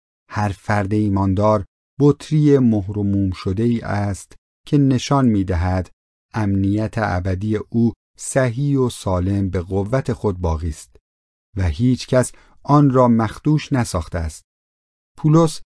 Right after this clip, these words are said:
این واقعیت را اینطور بیان می‌کند:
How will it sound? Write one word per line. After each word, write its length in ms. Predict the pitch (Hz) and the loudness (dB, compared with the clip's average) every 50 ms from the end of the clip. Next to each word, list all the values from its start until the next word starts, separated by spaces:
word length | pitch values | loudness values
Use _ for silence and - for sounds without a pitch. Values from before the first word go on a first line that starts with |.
| _ _ | _ _
این 200 | - 175 175 160 | 0 2 4 4
واقعیت 720 | 143 131 131 123 120 113 120 120 120 120 120 120 117 - 123 | 4 4 4 4 2 2 2 2 2 2 2 0 -2 -2 -2
را 140 | 120 117 - _ | -2 -2 -2 _
اینطور 340 | - 143 123 98 - 87 82 | 2 2 2 2 0 -2 -2
بیان 280 | 80 85 85 85 82 85 | -2 -2 -2 -2 -2 -2
می‌کند: 540 | 82 80 - - 82 82 78 76 - - | -4 -4 -6 -6 -8 -6 -8 -8 -10 -14